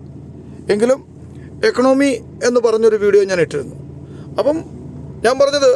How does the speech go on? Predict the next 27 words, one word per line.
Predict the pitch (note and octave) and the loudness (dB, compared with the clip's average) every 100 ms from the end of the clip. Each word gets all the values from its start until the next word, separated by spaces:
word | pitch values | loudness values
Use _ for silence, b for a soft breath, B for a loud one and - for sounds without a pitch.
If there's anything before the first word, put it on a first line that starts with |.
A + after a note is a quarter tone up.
| - - | 2 2
വലിയ | A#3 C#4+ E4 | 2 4 4
ലോഡ് | C4+ D3+ C3+ - - - - F#3+ | 4 4 -4 -12 -16 -16 -8 -4
ഒരിക്കലും | A3+ C4 C4 A#3+ | -2 0 0 0
നമുക്ക് | A3 G#3+ | 2 0
എക്കണോമിയിൽ | G3 G#3 G3+ G3+ F#3 - | 0 -4 -4 -4 -6 -4
ഹൈവേയിലായാലും | F3 F#3 G3+ F#3+ F3+ F#3 - - | 2 4 4 2 0 -2 -4 -6
ഓടിക്കാൻ | E3+ F3+ F3 | -4 -2 0
പറ്റത്തില്ല. | E3 E3+ G3+ A#3+ | 0 0 0 0
പിക്കപ്പ് | - C4 B3+ B3+ | 0 -2 0 2
കുറവായിരിക്കും, | B3+ C4+ D#3 C3+ C#3 C#3+ A#3+ | 4 2 0 -6 -14 0 2
ഓടിക്കാം | E4 A#3 D3+ - B B D#3 | 2 0 -4 -6 B B 0
ഹൈവേയിൽ, | G#3 G#3 F3 B2+ - B - | 2 2 0 -2 -10 B -8
പിക്കപ്പ് | A#3 A#3 C4 A#3 | -6 -2 -4 0
കുറവായിരിക്കും. | G3+ E3 C3+ A#2+ - - | 0 0 -2 -8 -16 -6
നമ്മൾ | F3+ B3+ A#3 | -2 0 2
എന്തിനാണ് | C4 C#4 C4+ B3 B B - G#3 | 2 2 2 0 B B 0 2
എക്കണോമി | A3+ B3+ B3+ A#3+ | 4 4 6 6
ഓടിക്കുന്നതെന്ന് | A3 A3+ A#3 A#3 G#3+ | 6 4 2 4 4
ചോദിച്ചു | G3 F3+ G3 | 4 4 2
കഴിഞ്ഞാൽ | F#3+ F#3+ B B B E3+ | 2 -2 B B B -2
ഡീസൽ | B3 A#3 A#3+ G3+ | 0 2 0 2
സ്വല്പം | G3+ F#3+ G#3+ | 0 0 0
നമുക്ക് | F#3 F#3 - | 0 0 0
സേവ് | G#3+ G3+ G#3 | 4 4 4
ചെയ്യാൻ | F3 G3+ - | 2 0 2
പറ്റും. | A#3 D3 - - - - - - | -2 -2 -8 -8 -14 -16 -6 0
ഓക്കെ, | G#3+ F3 | 2 2